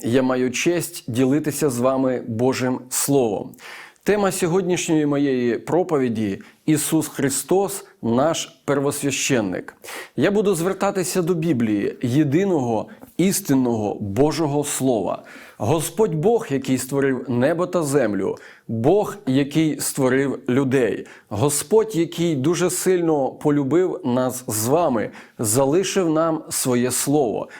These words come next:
Це є інструкція для нашого життя. Біблія як компас, який вказує,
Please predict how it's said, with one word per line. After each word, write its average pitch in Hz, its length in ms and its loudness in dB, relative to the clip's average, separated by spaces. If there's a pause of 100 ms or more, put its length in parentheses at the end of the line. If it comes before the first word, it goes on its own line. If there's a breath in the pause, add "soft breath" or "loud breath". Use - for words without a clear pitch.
Це 202 200 2
є 190 140 2
інструкція 175 1000 0
для 117 180 0
нашого 120 680 -2
життя. 113 720 -2 (280 loud breath)
Біблія 165 540 2
як 143 360 -2
компас, 165 560 2
який 127 280 0
вказує, 135 720 -2